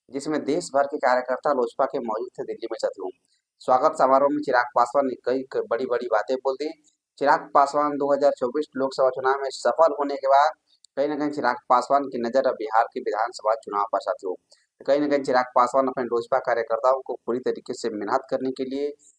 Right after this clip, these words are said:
और कहीं न कहीं निस्वार्थ भाव से पार्टी के साथ समर्पण रहने के लिए चिराग पासवान ने लोगों को शपथ भी दिलाए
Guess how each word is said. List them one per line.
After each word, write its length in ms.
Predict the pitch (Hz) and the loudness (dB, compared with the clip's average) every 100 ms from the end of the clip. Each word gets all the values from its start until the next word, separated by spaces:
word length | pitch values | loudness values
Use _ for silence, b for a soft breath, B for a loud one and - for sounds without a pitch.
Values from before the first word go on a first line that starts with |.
| _ - | _ 0
और 320 | 131 135 - | 0 0 -2
कहीं 140 | 135 160 | -2 -2
न 100 | 160 | 2
कहीं 200 | 147 143 | 2 2
निस्वार्थ 500 | 135 - 131 139 - | 0 4 4 4 0
भाव 260 | 117 123 | 4 4
से 140 | 127 143 | 4 0
पार्टी 320 | - 117 127 | 2 2 2
के 100 | 120 | -4
साथ 160 | 123 117 | 0 0
समर्पण 540 | - 113 117 - 151 | 0 -2 -2 0 4
रहने 220 | 135 135 | 4 4
के 140 | 131 127 | -2 -4
लिए 240 | 135 156 156 _ _ _ - | -2 -6 -6 _ _ _ -2
चिराग 280 | 127 127 - | 0 0 4
पासवान 480 | 120 117 - 131 139 | 4 4 4 2 2
ने 220 | 143 143 | -2 -4
लोगों 240 | 117 113 | -2 -2
को 140 | 120 113 | -2 -8
शपथ 300 | - - 139 | -8 2 2
भी 120 | 135 | 2
दिलाए 340 | 135 139 151 | 2 4 2